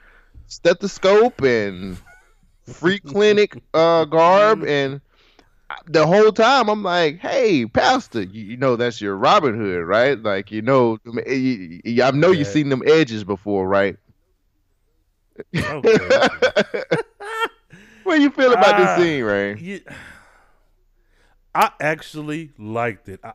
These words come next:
Speaker 2: honestly did. I felt like it was
Speaker 1: Mm-hmm.
Speaker 2: a very solid scene from start to finish. I have questions about a lot of things in the scene, like why does this pastor who has a church that's, like, hemorrhaging money,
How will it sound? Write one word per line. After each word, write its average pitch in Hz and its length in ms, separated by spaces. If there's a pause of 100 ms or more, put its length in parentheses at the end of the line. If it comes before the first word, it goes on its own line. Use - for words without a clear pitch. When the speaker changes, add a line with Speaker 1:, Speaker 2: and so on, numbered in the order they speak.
Speaker 2:
honestly 131 460
did. 113 200
I 104 100
felt 143 260
like 123 240
it 123 40
was 110 160
Speaker 1:
Mm-hmm. 101 120
Speaker 2:
a 104 40
very 110 240
solid 113 540
scene 123 360
from 104 160
start 123 400
to 113 60
finish. 131 480 (600)
I 139 140
have 160 320
questions 156 540
about 120 240
a - 20
lot 123 200
of 117 100
things 113 360
in 127 200
the 131 100
scene, 135 320
like 107 160
why 113 160
does 110 120
this 101 140
pastor 113 540
who 104 160
has 92 160
a 80 60
church 101 340
that's, 98 160
like, 92 200 (560)
hemorrhaging 107 420
money, 101 500